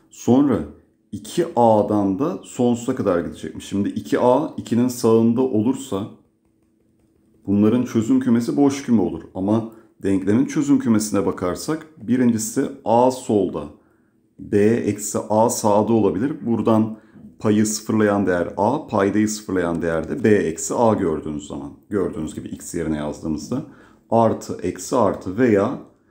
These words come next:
B eksi A solda, A da sağda. Bakın burada bir çözüm kümemiz var. Burası boş küme değil. O zaman demek ki iki A neymiş?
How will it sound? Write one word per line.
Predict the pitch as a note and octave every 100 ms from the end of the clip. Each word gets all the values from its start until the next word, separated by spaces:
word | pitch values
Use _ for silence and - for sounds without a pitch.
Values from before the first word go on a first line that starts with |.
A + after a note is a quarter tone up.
| _ _ _ _ -
B | A2+
eksi | B2 A#2+ - G2+ - -
A | F#2+ F2 E2 D#2+
solda, | - F2+ E2+ D2+ A2+ D3+ - - - _ _ _
A | G#2 G#2 E2+
da | C3
sağda. | - - F#2 E2+ D2+
Bakın | E2 - F2
burada | E2+ E2+ E2+
bir | F2+ B2+ - -
çözüm | - F2+ G#2
kümemiz | F#2+ G2+ G2+ G#2+ F#2
var. | F2 -
Burası | F2+ - F2
boş | F2+ -
küme | - F#2 C#3+
değil. | D3 - - - - _ -
O | G2+
zaman | G2+ G2+ G2+
demek | A2 A#2
ki | - F2
iki | - -
A | G#2+ A2
neymiş? | A2 C#3+ A2+ - - -